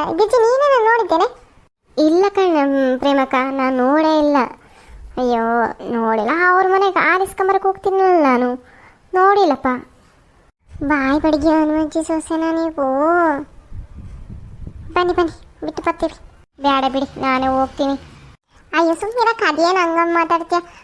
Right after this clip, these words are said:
ಸುಸ್ತಾಗಿದೆ ಬಿಡು, ಹೋಗ್ಬಿಟ್ಟು ಬರ್ತೀನಿ. ಹ್ಮ್. ಅಜ್ಜಿ, ಹೋಗೋಣ ಕರ್ಕೊಂಡು, ಬಾರಕ್ಕೆ ಅಜ್ಜಿ. ಹ್ಞೂ, ನಡಿ ಪ್ರೇಮಕ್ಕ, ಹೋಗೋಣ. ನಿಮ್ಮನೆ ಪಕ್ಕದಾಗೆ ನಾನು ಮದುವೆ ಆಗಿರೋದು, ಆ ಕಡೆ ಪಕ್ಕದಾಗೆ ಗಿರ್ಜಿ ಮದುವೆ ಆಗಿರೋದು.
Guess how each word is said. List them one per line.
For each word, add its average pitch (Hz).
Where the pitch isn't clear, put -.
ಸುಸ್ತಾಗಿದೆ 330
ಬಿಡು, 302
ಹೋಗ್ಬಿಟ್ಟು 311
ಬರ್ತೀನಿ. 302
ಹ್ಮ್. 262
ಅಜ್ಜಿ, -
ಹೋಗೋಣ 339
ಕರ್ಕೊಂಡು, 349
ಬಾರಕ್ಕೆ 320
ಅಜ್ಜಿ. 359
ಹ್ಞೂ, 285
ನಡಿ 330
ಪ್ರೇಮಕ್ಕ, 311
ಹೋಗೋಣ. 285
ನಿಮ್ಮನೆ 320
ಪಕ್ಕದಾಗೆ 330
ನಾನು 311
ಮದುವೆ 294
ಆಗಿರೋದು, 320
ಆ 339
ಕಡೆ 392
ಪಕ್ಕದಾಗೆ 349
ಗಿರ್ಜಿ 285
ಮದುವೆ 285
ಆಗಿರೋದು. 285